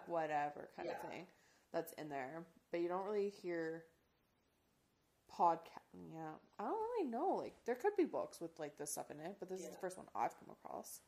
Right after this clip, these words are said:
Speaker 2: Oh, that's fair, yeah.
Speaker 1: Oh, and it, yeah, it's, it's something new and it's something fresh, and
Speaker 2: Yeah.
Speaker 1: like, it would have been cool to, like, listen to it.
Speaker 2: Yeah.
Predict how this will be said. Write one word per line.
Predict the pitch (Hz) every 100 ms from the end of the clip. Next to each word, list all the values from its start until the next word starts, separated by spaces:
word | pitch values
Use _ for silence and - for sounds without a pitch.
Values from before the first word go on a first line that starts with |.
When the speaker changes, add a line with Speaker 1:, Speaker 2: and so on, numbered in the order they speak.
| -
Speaker 2:
Oh, | 202
that's | 220
fair, | - 202 -
yeah. | - - - _ _ _ _ _ _ _ _ -
Speaker 1:
Oh, | 226 -
and | 214
it, | 226 214
yeah, | 214 220 185 -
it's, | 269 - - _
it's | 277 302
something | - 311 320 320
new | 214 175 180
and | 185 180
it's | 175
something | - 185 180
fresh, | 180 160 156 190 - -
and | 170 -
Speaker 2:
Yeah. | 160 170 - _ _ _ _ _
Speaker 1:
like, | 196 190 185 -
it | 208
would | 202 208
have |
been | 220 226
cool | 220 190 175
to, | 175 208
like, | 185 165 165
listen | 160 165 165 165 165
to | 180 156
it. | 135 - 233 - - _ _ _ -
Speaker 2:
Yeah. | 185 165